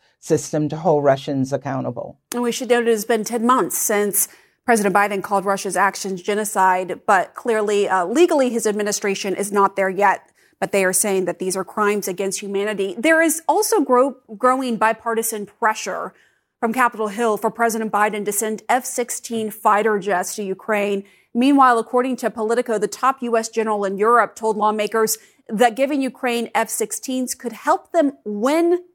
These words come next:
Speaker 2: the war. Has the administration ruled out giving Ukraine those jets?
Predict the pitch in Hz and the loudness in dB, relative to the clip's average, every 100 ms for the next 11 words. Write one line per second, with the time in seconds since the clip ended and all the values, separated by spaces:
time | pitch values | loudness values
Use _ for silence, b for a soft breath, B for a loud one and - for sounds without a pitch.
0 | - 202 226 208 294 269 180 214 b b | -4 2 2 2 4 4 2 -2 b b
1 | _ _ - 302 370 370 349 277 277 - | _ _ 0 2 2 2 2 2 -2 0
2 | 247 233 247 - - 208 294 339 294 381 | -2 0 -2 -4 -6 2 4 6 6 4
3 | 240 - - _ 202 208 190 190 - 214 | 0 -10 -18 _ -2 -2 -2 -6 -6 -6
4 | 196 196 196 208 - - - - | -6 -6 -8 -10 -10 -10 -8 -10